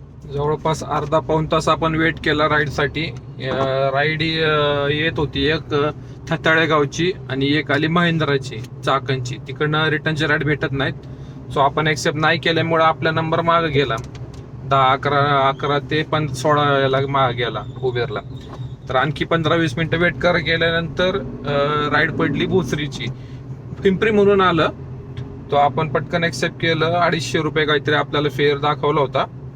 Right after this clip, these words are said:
तर, अ, आपण ॲक्सेप्ट केलं आणि बघितलं तर ते भोसरीची होती. म्हटलं ठीक आहे, हरकत नाही, भोसरी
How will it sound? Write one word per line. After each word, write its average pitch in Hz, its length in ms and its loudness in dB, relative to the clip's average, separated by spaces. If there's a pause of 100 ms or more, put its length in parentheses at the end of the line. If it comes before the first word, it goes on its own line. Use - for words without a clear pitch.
(500)
तर, 143 140 2
अ, 143 960 2
आपण 151 360 0
ॲक्सेप्ट 156 400 0
केलं 165 200 2 (300)
आणि 147 260 2 (840)
बघितलं 165 540 0
तर 165 100 0
ते 180 260 0 (600)
भोसरीची 185 440 4
होती. 127 260 0 (720)
म्हटलं 135 180 -4
ठीक 190 240 -2
आहे, 160 120 4
हरकत 165 240 -2
नाही, 165 140 2
भोसरी 147 300 -2